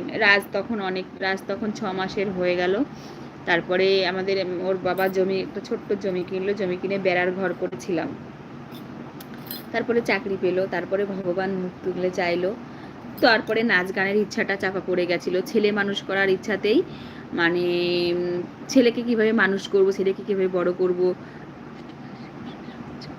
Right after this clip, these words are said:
আর আমি যে ওকে মেয়ের মতন ভালোবাসতাম, সেই জায়গাটা যেন ও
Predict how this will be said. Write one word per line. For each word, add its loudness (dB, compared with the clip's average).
আর 4
আমি 2
যে 4
ওকে 4
মেয়ের 2
মতন -4
ভালোবাসতাম, -4
সেই 4
জায়গাটা 4
যেন 0
ও 4